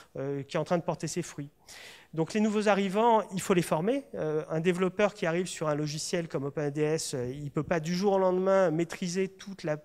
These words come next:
base de code et tout le champ fonctionnel. Donc il y avait une partie transfert de compétences.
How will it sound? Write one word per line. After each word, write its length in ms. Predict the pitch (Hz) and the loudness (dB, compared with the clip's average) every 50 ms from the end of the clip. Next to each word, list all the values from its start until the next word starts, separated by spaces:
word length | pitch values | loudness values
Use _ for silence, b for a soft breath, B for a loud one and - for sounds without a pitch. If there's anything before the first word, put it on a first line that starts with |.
| _ - | _ -6
base 240 | 180 175 180 175 165 | -2 0 0 0 0
de 120 | 160 170 | -2 -2
code 260 | 156 - - 185 175 156 | -2 0 0 0 0 -2
et 60 | 135 | -4
tout 120 | - - | -6 -6
le 60 | 160 | -6
champ 160 | 151 - 170 160 | -4 -4 -4 -4
fonctionnel. 680 | - 147 - - - 156 139 151 190 240 240 185 - B B B B B B B B - | -4 -6 -6 -6 -4 -2 -2 0 -2 -2 -4 -8 -10 B B B B B B B B -6
Donc 100 | 151 - | -4 -2
il 40 | - | -2
y 40 | 151 | -2
avait 80 | 156 | -2
une 80 | 160 160 | 0 0
partie 260 | - 160 - - 175 | -2 -4 -6 -6 -8
transfert 380 | - - 170 160 - - 185 165 | -4 0 0 0 2 2 2 2
de 80 | 156 | 2
compétences. 680 | 151 - 156 139 151 139 - - 170 196 240 240 - - | 0 -2 -2 -2 -2 -4 -2 -2 -2 -2 -2 -4 -6 -8